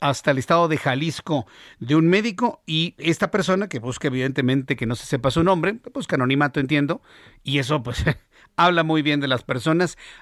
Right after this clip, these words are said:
va a ayudarla a reconstruir su consultorio. Este tipo de historias son luces en el fondo del túnel. Todavía hay gente buena, generosa, con posibilidad de ayudar a los demás. Y eso es lo que nos va a salvar.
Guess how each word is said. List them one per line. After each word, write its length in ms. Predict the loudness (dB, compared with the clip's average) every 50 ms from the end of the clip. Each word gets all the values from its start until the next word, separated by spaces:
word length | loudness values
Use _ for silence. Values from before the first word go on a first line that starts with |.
| _ _
va 280 | 0 4 6 8 8 8
a 40 |
ayudarla 560 | 6 6 4 2 2 4 4 4 4 4 2 0
a 40 |
reconstruir 540 | 0 0 2 2 2 2 4 2 4 4 4
su 80 | 2 2
consultorio. 640 | 2 2 4 4 2 4 6 6 6 6 2 0 -4 _ _ _ _ -20 -20 -20 -20 -20 -20 -20 -20 _ _ _ _ _ _ -20 -20 -20 -20 -20 -20 _ _ _ _ _ _ _ _ _ _ _ _ _ _ _ _ _ _ _ _ _ _ _ _ _ _ -20 -20 -20 -20 -20 -20 -20 _ _
Este 240 | 2 2 4 2 2
tipo 260 | 2 2 4 4 4
de 100 | 4 4
historias 640 | 2 2 0 4 4 4 6 6 4 2 2 -2 -6 -6
son 320 | 0 2 2 2 4 4
luces 320 | 2 2 2 2 0 2 4
en 80 | 4
el 100 | 4 4
fondo 300 | 4 4 2 2 2 2
del 160 | 0 0 0
túnel. 320 | -2 0 0 0 0 -2 0
Todavía 320 | 0 2 2 2 2 2
hay 60 | 2
gente 500 | 2 0 -2 0 2 2 2 2 2 -2 -6
buena, 500 | -12 -12 -2 0 2 2 2 2 -2 -2
generosa, 800 | -4 -4 -4 -2 -2 -2 0 2 2 2 2 2 0 -2 -2 -6 _ -20 -20 _ _
con 220 | 2 2 2 2 2
posibilidad 840 | 0 0 2 2 0 0 2 2 2 2 4 4 4 2 2 0
de 180 | -2 0 2 2
ayudar 320 | 2 2 2 2 2 2
a 60 | 2
los 200 | 2 0 0 0
demás. 500 | 0 2 2 0 0 -4 -10 -14 -16 -18 _ _ _ _ _ _ _ _ _ _ _ _ _ _
Y 160 | 0 2 2
eso 140 | 4 4 2
es 40 |
lo 120 | 0 0 0
que 80 | 0
nos 200 | 0 0 0 2
va 80 | 2 0
a 40 | 2
salvar. 480 | 2 0 0 2 2 2 0 0 -4